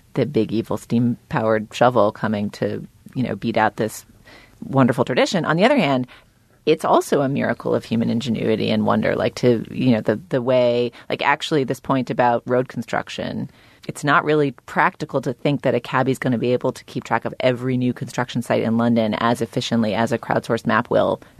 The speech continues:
pretty soon, if not now, right? So I had this sort of mournfulness of thinking that this is a wonderful tradition that, that I just don't, I don't think is a forever thing. I don't think it can be. And then just completely wanting to do this for New York. And I actually, my son's middle name,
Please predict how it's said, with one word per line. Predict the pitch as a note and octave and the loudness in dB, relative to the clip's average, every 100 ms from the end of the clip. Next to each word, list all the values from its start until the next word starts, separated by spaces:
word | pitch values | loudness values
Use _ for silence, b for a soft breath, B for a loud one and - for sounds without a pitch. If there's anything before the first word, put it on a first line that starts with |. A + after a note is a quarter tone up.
| - | -4
pretty | - D3+ | 4 4
soon, | C#3 C#3 C3 A#2+ A#2 G#2 - | 4 2 4 4 2 -2 -4
if | C3+ | -2
not | A2+ A2+ - _ _ - | 0 0 -2 _ _ -6
now, | C3 F2 E2 - | -4 -2 -4 -2
right? | B2 A2+ A2 B B B - | 0 0 -2 B B B -8
So | - D#3+ | 0 4
I | C#3 | 4
had | E3+ E3 | 4 2
this | E3+ | 2
sort | - D3+ | 0 -2
of | C3 | 0
mournfulness | A#2+ C3+ - B2+ B2 | -2 -2 -2 -2 -2
of | A2+ | -4
thinking | - C3 A#2 | -4 -2 -2
that | A2+ | -2
this | G#2 A#2+ | -4 -2
is | A#2+ | 0
a | |
wonderful | B2 A#2+ A#2 B2+ | 0 2 0 0
tradition | D3 A2 - A2+ | -2 -2 -2 2
that, | A2+ A#2 - B B B | 2 0 -4 B B B
that | - | -2
I | A2+ | 0
just | A2 A#2 - | 0 -4 2
don't, | A#2+ G#2 - _ _ _ _ - | 2 2 -4 _ _ _ _ -4
I | |
don't | G#2+ A2 G2+ | 2 2 2
think | A2+ G2+ | -2 -2
is | A2 G2+ - - - - - | -2 -6 -8 -12 -14 -12 -6
a | A2+ | -6
forever | - A2 G#2+ - | 0 2 2 0
thing. | G#2 - A2 G2+ | -2 -2 -2 -2
I | |
don't | A2+ D3+ | -4 -4
think | D#3 C3 | -2 -2
it | |
can | - A#2 A2+ | -2 -2 -2
be. | A#2+ A#2+ - B B | -2 -6 -8 B B
And | E3+ | 0
then | F3 D#3+ | 2 2
just | D3+ C#3 | 0 -6
completely | - B2+ - D#3+ D3+ A#2 B2+ | -8 -8 0 4 4 2 0
wanting | A#2+ A2+ A2+ | 0 0 -4
to | B2 | -6
do | A2+ A2 | -4 -4
this | A#2 - | -4 -6
for | - A#2 | -4 -2
New | A2 | 0
York. | A2 - - - | -2 -2 -4 0
And | C3 | 4
I | C3+ C3 | 6 6
actually, | C#3 - | 4 2
my | C3+ B2+ | 2 2
son's | C3 C#3 C3+ | 2 0 2
middle | C#3+ B2 C3 | 2 2 6
name, | F#3+ F3+ D3 C3+ | 6 6 6 2